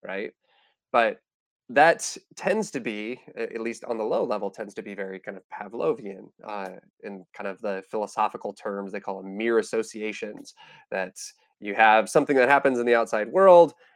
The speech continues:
uh, and you have this connection to it, and you somehow have this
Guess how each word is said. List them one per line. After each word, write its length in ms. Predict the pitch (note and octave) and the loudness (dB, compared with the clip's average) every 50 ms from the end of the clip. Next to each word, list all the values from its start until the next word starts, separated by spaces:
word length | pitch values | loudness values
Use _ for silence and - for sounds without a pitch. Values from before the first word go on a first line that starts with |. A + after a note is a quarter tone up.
| _ - | _ -2
uh, 220 | A2 G#2+ G#2 G2+ G#2+ | 0 0 0 0 0
and 180 | A2 G#2 G#2 | -2 -4 -4
you 240 | G2+ G#2 G#2 G#2 G2+ | -4 -4 -2 -2 0
have 380 | F#2+ B2 A#2 A2+ A2+ A2 G#2 G#2 | 2 2 4 4 2 0 0 -2
this 220 | - A2+ G#2 - | -2 -2 -2 -4
connection 540 | - - - B2 C3 C3+ - - C#3+ C3 A#2+ | -8 -8 -4 -2 -2 -4 -4 -6 -8 -8 -8
to 240 | - - C3 B2+ B2 | -8 -6 -4 -2 0
it, 180 | A#2 A2+ G#2 | -2 -2 -4
and 100 | - G2+ | -8 -12
you 160 | F#2+ G2 G2 F#2 | -14 -14 -14 -12
somehow 600 | - - A#2+ A2+ G#2 A#2+ A2+ A2 G#2+ G#2 G2+ G2+ _ _ | -8 -8 -8 -6 -4 -4 -2 -2 -2 -2 -4 -8 _ _
have 400 | - - - A#2 A2 A2 G2+ G#2 | -16 -14 -12 -10 -8 -10 -8 -8
this 280 | G2+ A2 G2+ - - - | -8 -8 -8 -8 -12 -20